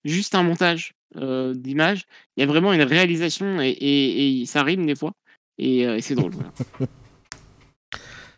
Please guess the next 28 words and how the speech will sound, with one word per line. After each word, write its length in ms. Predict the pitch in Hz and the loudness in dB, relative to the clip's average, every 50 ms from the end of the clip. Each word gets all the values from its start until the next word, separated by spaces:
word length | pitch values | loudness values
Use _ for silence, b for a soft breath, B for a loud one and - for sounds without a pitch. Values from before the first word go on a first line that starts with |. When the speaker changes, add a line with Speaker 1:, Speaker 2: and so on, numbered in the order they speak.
| _ _ _ _ _ _ _ _ _ _ _ - 127 | _ _ _ _ _ _ _ _ _ _ _ -2 2
Speaker 2:
Bref. 340 | 131 143 139 - - - - - - | 2 2 2 0 -4 -16 -12 -8 -6
Speaker 1:
Donc, 260 | 170 170 220 277 277 - - - - - _ - _ _ _ _ _ _ _ _ | -2 2 2 2 2 0 -4 -10 -14 -14 _ -20 _ _ _ _ _ _ _ _
du 220 | 190 170 190 226 214 | -4 -2 -2 -2 0
coup, 280 | - 240 233 202 170 - - | 0 0 0 0 -2 -2 0
on 120 | 175 175 | 2 4
va 200 | 175 202 214 208 | 6 6 4 4
attaquer 680 | 135 123 180 - 202 196 180 - - 208 214 214 160 - - | 4 2 2 4 4 4 2 2 2 2 4 4 4 4 2
le, 260 | 135 135 143 143 110 | 4 4 4 4 4
le, 360 | 135 139 131 135 135 135 135 127 | 4 4 4 6 6 6 4 4
le, 300 | 123 127 127 123 120 117 _ _ - | 4 2 2 0 0 -4 _ _ -4
voilà, 220 | 127 131 131 117 | 0 0 2 2
le, 180 | 113 113 113 107 - _ _ _ _ _ _ _ _ | 0 -2 -4 -6 -10 _ _ _ _ _ _ _ _
le 160 | - 113 131 | 0 0 2
gros 360 | 127 123 143 139 151 180 196 185 | 2 2 2 4 6 6 6 6
du 160 | 147 139 139 | 6 4 4
morceau. 540 | 143 147 165 170 165 - - 285 285 220 165 | 4 4 4 4 2 2 2 2 2 2 2
Et 60 | 165 | 2
encore, 300 | 170 165 - 208 202 - | 0 0 0 0 0 0
on 100 | 127 127 | 0 0
aurait 180 | 131 139 175 208 | 0 2 2 2
aimé 180 | 202 202 226 | 2 0 -2
que 80 | 220 - | -4 -4
ce 80 | 170 151 | -6 -4
soit 140 | - 160 | -2 -2
un 60 | 147 139 | -2 -2
morceau 240 | 135 131 - 151 | -2 -2 -4 -4
plus 160 | 139 - 147 131 | -4 -4 -4 -2
gros. 220 | 123 127 - | -2 -4 -4